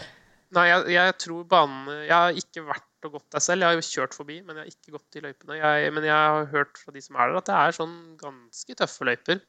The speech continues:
Eh, og den var også fem tusen to hundre meter, tror jeg, så den er litt for lang, så de, de gikk femten og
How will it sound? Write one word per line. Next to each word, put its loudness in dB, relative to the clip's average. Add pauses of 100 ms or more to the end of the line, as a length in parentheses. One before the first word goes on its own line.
Eh, -20
og -16 (540)
den -2
var 6
også -2
fem -2
tusen -8
to -20
hundre -6
meter, -2
tror -2
jeg, -4
så -8
den -8
er 0
litt -12
for 0
lang, 0 (100)
så -12
de, -14
de -2
gikk -10 (420)
femten -20
og -10